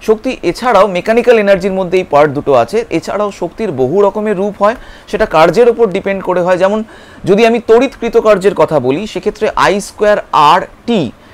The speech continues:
এইটা হয়ে যাচ্ছে তড়িৎ ক্ষে-, ক্ষেত্রে মানে তড়িৎ প্রবাহের জন্য যে পরিমাণ কৃতকার্যের ফর্মুলা আই স্কয়ার আর টি,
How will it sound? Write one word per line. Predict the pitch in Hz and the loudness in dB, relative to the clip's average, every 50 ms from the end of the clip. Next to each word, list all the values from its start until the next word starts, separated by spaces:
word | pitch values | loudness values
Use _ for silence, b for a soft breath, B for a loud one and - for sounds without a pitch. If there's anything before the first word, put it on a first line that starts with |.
| B B - 180 | B B 0 0
এইটা | 208 - 233 208 | 2 2 2 2
হয়ে | 202 202 208 208 | 2 2 2 2
যাচ্ছে | 214 208 - - 247 240 233 - - - _ - - - - | 0 -2 -2 -4 -4 -4 -4 -8 -16 -20 _ -20 -20 -4 0
তড়িৎ | 190 196 226 262 240 - - - - - - - - - - - | 2 2 2 2 -2 -6 -12 -20 -20 -20 -20 -20 -20 -20 -12 -2
ক্ষে-, | - 156 151 143 - | 2 2 2 2 2
ক্ষেত্রে | - 214 208 - 185 196 214 208 - - | -2 -4 -2 -2 -2 -2 -2 -2 -2 -4
মানে | 175 170 - | -4 -2 -2
তড়িৎ | 190 190 208 - - - 180 | -2 -2 -2 -4 -6 -4 -2
প্রবাহের | 185 185 196 190 196 220 196 165 | 0 2 2 2 2 0 0 -2
জন্য | 185 190 185 190 190 160 | -2 -4 -4 -4 -4 -4
যে | 180 185 - | -4 -4 -4
পরিমাণ | 180 175 175 175 175 165 - | -4 -4 -4 -6 -8 -8 -8
কৃতকার্যের | 165 - 170 165 165 160 160 143 165 160 - | -6 -6 -4 -2 -2 -2 -2 -2 -4 -4 -2
ফর্মুলা | 147 131 139 151 156 165 180 - - - | -2 -2 0 0 0 0 0 0 0 -2
আই | 147 175 170 | -2 -2 -4
স্কয়ার | - - 165 160 151 - - 123 | -4 -2 0 0 0 0 0 -2
আর | 131 - - - | -2 -2 -4 -8
টি, | - 233 | -8 -8